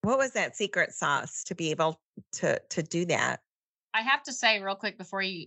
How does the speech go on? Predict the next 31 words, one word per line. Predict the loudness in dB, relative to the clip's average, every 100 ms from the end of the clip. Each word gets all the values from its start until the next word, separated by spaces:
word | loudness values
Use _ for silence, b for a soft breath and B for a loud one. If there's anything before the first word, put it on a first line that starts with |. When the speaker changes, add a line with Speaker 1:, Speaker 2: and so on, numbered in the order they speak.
| -10
Speaker 2:
before | -8 -2
you | -2 2
go, | 2 2
when | -2
you | -2
said | -2 -2
you | 2
almost | 2 2 -2 -2
made | 0 0
me, | 0 0 -2 B B B B
I | 0
thought | 2 4 4 2
you | -4
were |
gonna | -6 -6
say, | -4 -4
"You | -4 -2
almost | -2 -2 -4 -6
made | -4 -4
me | -4
a | -6
Packers | 0 2 2 -4 -10
fan." | -10 -10 -10 -2
That's | 0 2
what | 2
I | 4
thought | 2 2 0
you | -2
were | 2
gonna | 0
say. | 2 0